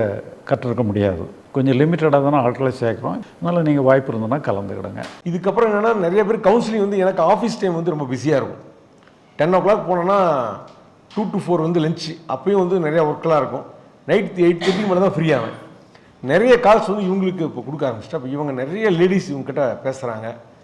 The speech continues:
Speaker 2: ஓ சி டி கம்ப்ளைண்ட் இருக்கிறவங்க கூட இவங்க கிட்ட பேசி கிளியர் ஆகி ரொம்ப நல்லா இருக்காங்க. போன தடவை தேவின்னு ஒரு பொண்ணு அவங்க வந்திருந்தாங்க கோயம்புத்தூர்லேருந்து. சரி, யாரோ வராங்கன்னு சொல்லிட்டு நானும் கேஷுவலாக இருந்தேன். அவங்க என்னன்னா, அவங்க தான் சொன்னாங்க,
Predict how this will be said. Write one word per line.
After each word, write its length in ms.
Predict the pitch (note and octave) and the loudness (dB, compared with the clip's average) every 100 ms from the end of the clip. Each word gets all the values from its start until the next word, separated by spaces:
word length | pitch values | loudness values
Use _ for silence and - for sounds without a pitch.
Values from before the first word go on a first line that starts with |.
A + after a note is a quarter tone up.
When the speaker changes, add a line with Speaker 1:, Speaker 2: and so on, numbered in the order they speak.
| - _ _ | -20 _ _
Speaker 2:
ஓ 140 | D3 F3 | -2 0
சி 140 | A#3 | 0
டி 100 | G#3+ | -2
கம்ப்ளைண்ட் 340 | G3 F3 E3+ D3+ | 0 0 0 -2
இருக்கிறவங்க 380 | - E3+ D3 | -2 0 0
கூட 140 | C#3+ F#3 | 0 0
இவங்க 160 | D#3+ | 0
கிட்ட 160 | C3 C3+ | -2 -8
பேசி 460 | - D3 - F3+ G3 - | -6 -8 -8 -12 -14 -8
கிளியர் 260 | C#3+ D#3 C3+ | -4 0 0
ஆகி 180 | D3 | -2
ரொம்ப 280 | C3 B2 D#3+ | -6 -6 -4
நல்லா 220 | D3 C3 | -2 0
இருக்காங்க. 400 | C3 A2+ G#2+ G#2+ - - _ _ _ _ - _ - | -2 -2 -10 -12 -16 -20 _ _ _ _ -20 _ -4
போன 220 | D#3 F3+ | 0 2
தடவை 260 | F3 G3 E3 D3 F3+ - - - - A#2+ G#2+ | 4 4 4 2 -2 -8 -18 -20 -14 -14 -2
தேவின்னு 520 | D#3+ A#3 G#3+ A3 F3+ | 0 2 0 -2 -2
ஒரு 100 | C#3 | -4
பொண்ணு 340 | A#2+ B2+ C3 C3 | -8 -10 -8 -6
அவங்க 200 | A#2 A2 | -6 -8
வந்திருந்தாங்க 440 | A#2+ B2 A2+ G2+ E3+ - | -8 -8 -10 -12 -12 -8
கோயம்புத்தூர்லேருந்து. 600 | C3 C3 A#2+ A#2 A#2 D3 - - - _ _ _ _ _ _ _ - _ - _ | -6 -6 -8 -10 -10 -12 -14 -20 -20 _ _ _ _ _ _ _ -20 _ -20 _
சரி, 160 | - B2 | -6 -2
யாரோ 160 | C3 G3+ F3 | 2 2 2
வராங்கன்னு 380 | D#3+ F3 F3 E3+ | 2 2 2 -2
சொல்லிட்டு 200 | E3+ F3 | -4 -2
நானும் 180 | D#3+ E3+ | 0 0
கேஷுவலாக 380 | D3+ C#3+ D#3 C#3 | -2 -2 0 -2
இருந்தேன். 240 | A#2 A#2 - | -4 -10 -12
அவங்க 180 | C#3 C#3+ | -10 -8
என்னன்னா, 320 | E3 G3 G3 | -6 -6 -4
அவங்க 200 | E3+ C3+ | -4 -4
தான் 220 | D3 F3+ C#3+ | -4 -4 -2
சொன்னாங்க, 280 | D3 B2 | 0 0